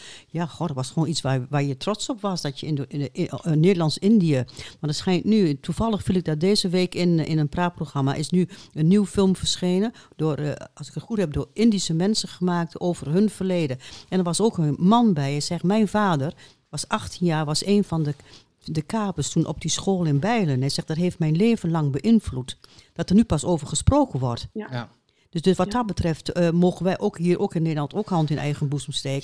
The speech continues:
Speaker 3: Zeker.
Speaker 1: En dan is het heel hartverwarmend. Nou, ik ben alleen op Bali geweest.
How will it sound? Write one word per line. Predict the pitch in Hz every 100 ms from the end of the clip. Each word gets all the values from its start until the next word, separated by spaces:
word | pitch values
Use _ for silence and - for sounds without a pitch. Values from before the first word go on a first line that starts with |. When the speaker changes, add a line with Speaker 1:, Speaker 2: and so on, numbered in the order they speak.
| 175
Speaker 3:
Zeker. | 180 127 131
Speaker 1:
En |
dan | 180
is | 220
het | 190 180
heel | 220 294 240
hartverwarmend. | - 151 262 - 156 147 208 269 285 -
Nou, | 147
ik | 151
ben | 170 160
alleen | 151 214 190
op | 139
Bali | 196 214 156
geweest. | 127 139 135 196 -